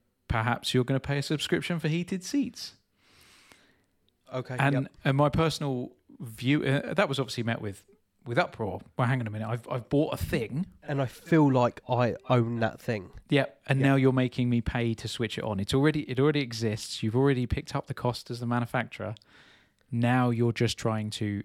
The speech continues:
Speaker 1: extort money from me. And I'd, it, it costs the sa-, because it costs the same amount to manufacture, right? It doesn't, it's, it, just because you can switch it on and off with a subscription doesn't make it any cheaper to create. I, I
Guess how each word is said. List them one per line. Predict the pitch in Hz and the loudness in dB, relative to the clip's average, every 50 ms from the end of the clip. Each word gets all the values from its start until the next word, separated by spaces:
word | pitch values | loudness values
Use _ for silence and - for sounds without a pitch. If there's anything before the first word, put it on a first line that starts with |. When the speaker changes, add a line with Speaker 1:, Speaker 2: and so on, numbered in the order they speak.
| - - | -6 -8
Speaker 1:
extort | 110 - - - - 110 101 98 - - _ _ _ _ _ _ _ _ _ _ _ _ _ _ _ _ _ _ _ | -8 -6 -6 -4 -2 -2 -2 -4 -4 -10 _ _ _ _ _ _ _ _ _ _ _ _ _ _ _ _ _ _ _
money | - 175 220 180 117 | 0 0 2 2 0
from | - - 117 107 | -2 -4 -6 -6
me. | - - 135 - _ _ _ _ _ _ _ _ _ _ _ _ _ _ _ _ _ _ _ _ _ _ _ _ _ _ _ - | -6 -10 -12 -14 _ _ _ _ _ _ _ _ _ _ _ _ _ _ _ _ _ _ _ _ _ _ _ _ _ _ _ -4
And | - 143 147 | 0 2 4
I'd, | 160 160 151 - - - - 131 - - - - 311 240 | 4 2 0 -4 -8 -12 -12 -12 -12 -12 -18 -18 -18 -8
it, | - - 156 170 - - | -2 0 0 0 0 -2
it | - - 156 | 0 0 2
costs | - - 190 196 - - | 4 4 2 2 2 -2
the | - | -2
sa-, | 160 - 170 - 139 - | -2 -2 -2 -4 -4 -4
because | - 143 - 202 226 285 | -4 -4 -2 -2 -4 -2
it | |
costs | 214 - 175 156 - | -2 -2 -2 -2 -2
the | 143 | -4
same | - 143 131 123 | -2 -2 0 2
amount | 120 120 120 120 - | 2 2 2 0 0
to | 117 | 0
manufacture, | 117 113 107 - - 113 78 - - - - - _ _ _ _ _ - - - _ _ - | 0 0 0 0 -2 -4 -4 -6 -14 -20 -20 -20 _ _ _ _ _ -20 -20 -20 _ _ -4
right? | - 123 | -2 -2
It | 139 | 0
doesn't, | 165 165 165 156 - - 156 | 0 0 0 -2 -2 -4 -4
it's, | 143 - - - | -4 -4 -4 -6
it, | 98 143 131 - - | -8 -8 -8 -8 -2
just | - 180 170 - | 0 0 0 0
because | - - - 147 131 139 | 0 0 0 0 -2 -2
you | 131 | -4
can | - 135 127 | -4 -4 -4
switch | - - 147 - - | -4 -4 -4 -4 -4
it | - - | -2 0
on | 131 123 | 2 2
and | 123 123 | 4 2
off | 123 113 - | 2 0 0
with | 127 113 | -4 -4
a | 117 110 | -4 -4
subscription | - 123 117 - - - - - - 101 | -6 -6 -6 -4 -4 -2 -2 -2 -2 -2
doesn't | 101 113 120 135 | 0 0 0 0
make | 143 135 131 - | 0 0 -2 -2
it | 135 | -4
any | - 127 123 143 139 | -2 0 0 0 0
cheaper | - - 156 147 - 127 113 | 2 0 0 0 -2 -4 -4
to | - - | -4 -6
create. | - - 123 117 131 127 - - - - - _ _ - - - - - - - - - - - _ _ _ _ _ _ _ _ _ _ _ _ _ - _ - | -6 -4 -4 -2 -2 -4 -4 -6 -12 -14 -14 _ _ -20 -20 -20 -20 -20 -20 -20 -20 -20 -20 -20 _ _ _ _ _ _ _ _ _ _ _ _ _ -20 _ -18
I, | - - _ - | -18 -16 _ -4
I | - 131 | -2 -2